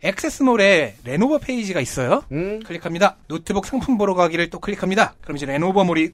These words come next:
Speaker 1: 가요. 레노버몰에서 마음에 드는 노트북을 장바구니에 담으세요. 결제 전에 쿠폰 코드를 입력할 수 있거든요. 쿠폰 코드 엑스에스에프엠 숫자 이,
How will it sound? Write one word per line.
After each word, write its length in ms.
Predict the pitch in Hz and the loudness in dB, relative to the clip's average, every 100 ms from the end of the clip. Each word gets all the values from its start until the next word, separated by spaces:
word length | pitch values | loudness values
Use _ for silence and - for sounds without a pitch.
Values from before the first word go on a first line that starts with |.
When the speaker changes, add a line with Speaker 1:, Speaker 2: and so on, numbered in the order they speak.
| - | -8
Speaker 1:
가요. 320 | 127 190 - _ - - _ - | 2 2 2 _ -20 -20 _ -6
레노버몰에서 680 | 165 240 247 220 208 247 | 0 4 6 4 4 4
마음에 260 | 143 151 240 | 4 4 4
드는 140 | 240 | 6
노트북을 360 | 208 165 196 202 | 4 2 0 0
장바구니에 440 | 156 156 202 190 | -2 0 0 0
담으세요. 440 | 160 165 175 170 - _ _ - - _ | -2 0 4 4 2 _ _ -20 -20 _
결제 340 | - 165 196 262 | 2 2 4 6
전에 300 | 226 185 180 | 8 10 8
쿠폰 320 | - 285 349 | 4 4 4
코드를 280 | - 247 214 | 6 6 8
입력할 280 | 160 156 147 | 8 6 2
수 100 | 156 | -2
있거든요. 460 | 156 143 127 131 196 | -2 0 0 -2 -4
쿠폰 320 | - 247 311 | -6 2 4
코드 340 | 254 165 196 - | 4 4 0 0
엑스에스에프엠 1600 | - 185 - - - - 147 196 - - 156 - 190 - 151 240 277 - - - | 0 -2 -4 -12 -14 -2 0 0 -4 -4 -6 -4 -4 0 2 4 2 -4 -12 -10
숫자 280 | - 190 165 | -4 2 2
이, 400 | 123 143 214 | 2 2 2